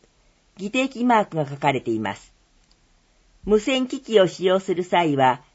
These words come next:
技適マークを確認しましょう。外国規格の無線機器は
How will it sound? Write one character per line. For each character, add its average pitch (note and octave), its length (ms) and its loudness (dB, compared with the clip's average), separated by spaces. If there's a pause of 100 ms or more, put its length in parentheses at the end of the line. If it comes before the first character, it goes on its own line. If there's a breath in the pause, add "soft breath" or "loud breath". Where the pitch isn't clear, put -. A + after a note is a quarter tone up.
技 E3+ 140 -6
適 B3 360 -2
マ A#3 220 2
ー F3 60 -4
ク D3 160 0
を B2+ 100 2
確 D#3 300 -4
認 A#3 200 0
し A3 140 -10
ま A3 140 -2
し G3 160 -4
ょ - 160 0 (1080)
う。 - 40 -18
外 A3+ 240 4
国 A#3+ 160 -4
規 - 200 -16
格 G#3 280 -2
の D#3+ 160 2
無 D#3 100 -4
線 F#3+ 260 -2
機 - 140 -20
器 D#3 160 -6
は C#3 300 2